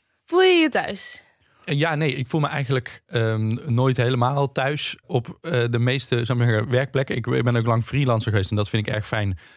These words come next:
Speaker 2: En daarom vind ik het schrijven van boeken ook, eh, fijn. Dat kun je eigenaardig doen en eigen gereid. En dat, dat ligt mij heel erg. Maar ik wil ook altijd dat wat ik dan allemaal op mijn zolderkamertje bedenk, testen aan, ja, de weerbarstige realiteit van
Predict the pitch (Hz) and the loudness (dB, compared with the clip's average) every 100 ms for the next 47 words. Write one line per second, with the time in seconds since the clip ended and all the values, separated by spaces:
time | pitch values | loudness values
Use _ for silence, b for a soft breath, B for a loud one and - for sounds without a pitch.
0 | B - 113 113 113 107 104 120 104 104 | B -2 0 0 0 -2 -2 -2 -2 0
1 | 110 127 139 120 - - 117 113 127 123 | -2 0 -2 -4 -8 -2 0 0 -2 -2
2 | 127 117 - 117 107 104 101 b b b | 0 0 0 2 2 2 -2 b b b
3 | b 131 107 107 107 123 120 113 123 156 | b -4 0 2 2 0 0 0 0 -2
4 | - 180 107 107 - - 110 - 95 101 | -6 -4 -2 0 -4 -4 -4 -4 -4 -2
5 | 107 151 - - 104 110 113 120 113 - | -2 -4 -6 -4 -2 -2 -4 -4 -4 -4
6 | - 110 123 117 113 113 135 - - b | -4 -2 -2 0 0 0 -2 -6 -20 b
7 | b b b 117 - 139 151 151 160 135 | b b b -6 -2 0 2 0 0 -2
8 | 123 110 156 - - 110 117 113 113 117 | 0 -2 -4 -8 -12 -2 -2 0 0 0
9 | 113 117 113 104 110 107 104 113 110 104 | 0 2 2 0 -2 -2 0 0 0 -2
10 | 101 110 110 110 110 127 131 - 110 - | -2 -4 -2 -2 -2 -2 -2 -4 -4 -2
11 | 101 101 104 98 b b b b 120 110 | -2 -2 -4 -6 b b b b -2 0
12 | 98 107 107 110 - 110 107 117 120 - | 0 0 0 -2 -2 -2 0 -2 -6 -4
13 | 113 110 107 107 110 - 113 101 95 | -2 0 0 0 0 -2 -2 0 -2